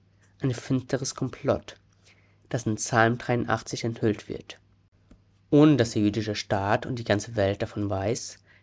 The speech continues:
schmiedet diese Allianz einen höchst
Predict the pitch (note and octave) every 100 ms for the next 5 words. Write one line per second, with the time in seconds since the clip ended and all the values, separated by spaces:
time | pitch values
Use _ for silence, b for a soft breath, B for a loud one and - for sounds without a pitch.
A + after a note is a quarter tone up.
0 | b - C3+ C3+ D#3+ F#3+ D3+ C#3+ C3+ A2+
1 | A2 B2 - - - _ - A#2+ G#2+ G#2
2 | - B2+ C3 - -